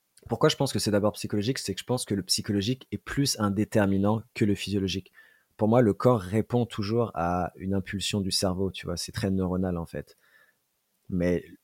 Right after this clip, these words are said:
il y a des gens qui pensent que c'est, euh, rétroactif, que du coup le physiologique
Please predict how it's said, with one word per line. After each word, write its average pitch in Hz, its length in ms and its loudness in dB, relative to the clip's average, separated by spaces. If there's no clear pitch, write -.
il 113 80 0
y 120 60 8
a 117 40 10
des 113 260 4
gens 127 300 4
qui - 140 -4
pensent 110 280 0
que 98 100 -4
c'est, 90 280 -2
euh, 80 160 -2
rétroactif, 95 680 -2
que - 100 -8
du 87 140 -8
coup - 140 -6
le 95 100 0
physiologique 92 580 -4